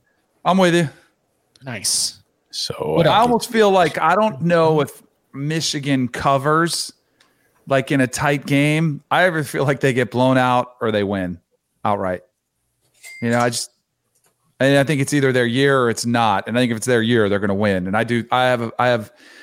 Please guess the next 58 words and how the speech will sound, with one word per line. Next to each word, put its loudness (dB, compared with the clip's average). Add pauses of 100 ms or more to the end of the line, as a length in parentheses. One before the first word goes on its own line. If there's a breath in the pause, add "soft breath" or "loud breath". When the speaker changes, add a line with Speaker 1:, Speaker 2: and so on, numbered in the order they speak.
(540 soft breath)
Speaker 1:
I, 2
I, 0 (160)
I 2
like 0
this -8
Michigan -6
team. -6
I -2
think 0
they're 0
playing 2
with 2
a 0
ton 0
of -2
confidence. 0
I 2
have 0
no 4
idea 2
where 4
is 0
Georgia 0
is 0
mentally. 0
I -4
mean, -2
J 0
T -4
Daniels, 0
the -14
fact 0
that -2
we're 2
even 0
considering 0
making 0
a -2
change -2
at -6
quarterback, 0
I -2
think -2
speaks -6
volumes 2
to -10
the -2
offensive -2
issues. 0 (720)
A 2
lot 4
of -2
teams 0
have -2
been 0
in 0
close 2
games 2